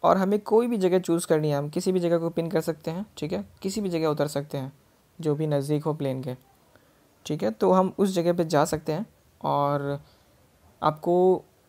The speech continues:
जैसे ही उस न-, उस लोकेशन के थोड़ा सा नज़दीक हो, आपको उसके बाद ही इजेक्ट करना है, पहले इजेक्ट नहीं करना है, ठीक है। तो आप,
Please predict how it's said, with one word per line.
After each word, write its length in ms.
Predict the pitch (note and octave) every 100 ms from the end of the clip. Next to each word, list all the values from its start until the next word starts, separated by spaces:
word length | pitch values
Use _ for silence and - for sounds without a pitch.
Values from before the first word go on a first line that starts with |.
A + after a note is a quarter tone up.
| _ -
जैसे 360 | D#3 D3+ D#3
ही 220 | E3 F#3+ F#3
उस 180 | F#3 D#3+
न-, 100 | D3
उस 460 | C3+ C3+ D3 D3+
लोकेशन 440 | C#3+ C#3 D#3+ - D#3+
के 100 | D3+
थोड़ा 300 | D#3 F#3 G3+
सा 80 | F#3
नज़दीक 260 | D#3+ D#3+ E3
हो, 200 | F3 G#3+ _
आपको 320 | D3 D3 F3+ F3
उसके 260 | - D#3
बाद 300 | C3+ C#3 D3
ही 140 | E3+ D#3+
इजेक्ट 260 | C#3+ C#3+
करना 240 | - B2+ B2+
है, 200 | B2 D3 _ _ _ -
पहले 260 | D3+ D#3
इजेक्ट 280 | D3 C#3 -
नहीं 220 | C#3+ D3+
करना 240 | C#3 B2 B2
है, 140 | - _ _ _ _ _ _ _
ठीक 180 | - C#3+
है। 120 | G3 - _ _ _ _ _ -
तो 60 | D3
आप, 180 | C#3+